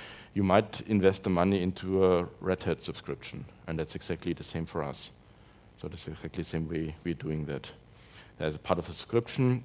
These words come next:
you get support and security consulting, scalability help.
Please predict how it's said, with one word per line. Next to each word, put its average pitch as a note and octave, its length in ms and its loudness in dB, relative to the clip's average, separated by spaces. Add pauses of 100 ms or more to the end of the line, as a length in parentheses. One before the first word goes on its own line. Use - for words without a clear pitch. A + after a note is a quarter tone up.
you E2+ 120 -2
get - 420 0 (580)
support A2 540 8
and D#2+ 180 -2
security - 560 -2
consulting, F2 760 0
scalability F2 720 -2
help. E2+ 440 -2